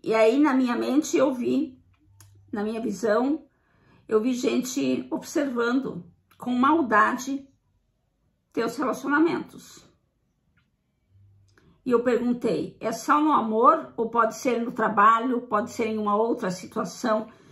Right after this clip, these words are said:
Não vem nem os lírios dizendo sim, vem o sol dizendo absolutamente sim.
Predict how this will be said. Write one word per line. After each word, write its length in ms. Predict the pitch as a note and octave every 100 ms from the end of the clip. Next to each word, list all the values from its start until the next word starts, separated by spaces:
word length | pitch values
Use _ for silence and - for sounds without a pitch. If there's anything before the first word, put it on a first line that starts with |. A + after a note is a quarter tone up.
| - -
Não 200 | A3 A#3+
vem 160 | A#3+
nem 240 | B3 D4 F#4
os 100 | D4
lírios 340 | C#4+ C4 B3+
dizendo 360 | C#4 B3+ C4+ -
sim, 480 | - G3+ G#3 B3
vem 180 | A3+ G#3
o 40 | G#3+
sol 300 | - G#3 A3+
dizendo 460 | G#3+ G3 G3+ -
absolutamente 1160 | - G#3+ - - A3+ G3+ - - - - - - _
sim. 520 | - - F3 F3